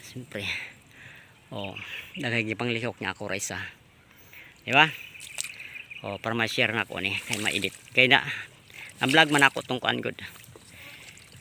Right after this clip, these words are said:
Katong pagtanom ani, pila ka adlaw. Ikas pagtanom to, naka-harvest.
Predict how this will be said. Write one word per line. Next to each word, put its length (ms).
Katong 560
pagtanom 320
ani, 320
pila 160
ka 160
adlaw. 160
Ikas 240
pagtanom 400
to, 80
naka-harvest. 560